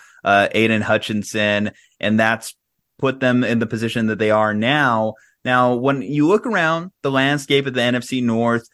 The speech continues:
uh, where are the Lions' advantages? Okay, so when we talk about, like, coaches in the N F C North, we're gonna figure out how good LaFleur really is with Aaron Rodgers no longer there.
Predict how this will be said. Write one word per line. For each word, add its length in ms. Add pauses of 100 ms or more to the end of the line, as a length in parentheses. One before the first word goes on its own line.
(320)
uh, 160
where 260
are 280
the 480 (160)
Lions' 460
advantages? 840
Okay, 380
so 100
when 100
we 120
talk 180
about, 160
like, 160
coaches 600
in 100
the 160
N 120
F 100
C 220
North, 520 (300)
we're 380
gonna 280
figure 300
out 200
how 140
good 240
LaFleur 420
really 360
is 360
with 240
Aaron 220
Rodgers 400
no 160
longer 400
there. 440